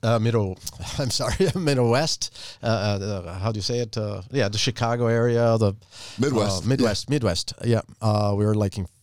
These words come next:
Speaker 1: uh, five states in the
Speaker 2: Yeah.
Speaker 1: Midwest, uh, at Walmart. Uh, we are at Coburn's, uh, and, uh, Harps, uh, some other, uh, supermarket
Speaker 2: All right, so
Speaker 1: chains.
Speaker 2: I'm gonna help
Speaker 1: Yeah.
Speaker 2: get you into our favorite stores, Market Street.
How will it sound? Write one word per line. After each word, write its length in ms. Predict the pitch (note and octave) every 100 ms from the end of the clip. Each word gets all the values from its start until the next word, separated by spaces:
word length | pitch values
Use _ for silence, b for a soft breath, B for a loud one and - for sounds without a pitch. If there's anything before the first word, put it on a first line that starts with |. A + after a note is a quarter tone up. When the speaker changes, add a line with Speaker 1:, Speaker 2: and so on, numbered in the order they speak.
| _
Speaker 1:
uh, 140 | G2+ G2
five 340 | - G2+ G2+
states 420 | - G2+ G2+ -
in 100 | G2+
the 100 | G2+
Speaker 2:
Yeah. 140 | G2+ F#2
Speaker 1:
Midwest, 460 | G#2 A#2 - - -
uh, 240 | G2+ G2
at 120 | G2+ -
Walmart. 420 | G#2+ A#2 C#3+ E3 - B B B B -
Uh, 580 | G#2+ G#2+ G#2+ G#2 G#2 G#2
we 160 | G#2+
are 100 | G#2
at 120 | G2+ -
Coburn's, 800 | - C3+ C#3+ C#3 C#3 B2+ -
uh, 640 | G#2 G#2 G#2 G#2 G2+ G2+ G#2
and, 240 | G#2+ G2
uh, 220 | G#2 G2+ E2+
Harps, 680 | - B2 C3 B2+ - -
uh, 220 | B2 A2+
some 240 | G#2+ - A2+
other, 340 | A2 A2 G#2 G2
uh, 260 | G2 G2 G2
supermarket 600 | - G#2 G#2 G#2 G#2 G#2
Speaker 2:
All 60 |
right, 100 | F#2+
so 40 | B2
Speaker 1:
chains. 100 | A2
Speaker 2:
I'm 40 | D3+
gonna 100 | B2+
help 300 | C3+ - -
Speaker 1:
Yeah. 100 | G#2
Speaker 2:
get 160 | B2
you 180 | A#2+ A2+
into 400 | A2+ A2 G#2 G2
our 160 | F2+ A#2
favorite 340 | - F2 D#2
stores, 460 | - D#2 D2+ D2 -
Market 380 | - G2+ C#3 C3
Street. 400 | - E2+ F2+ -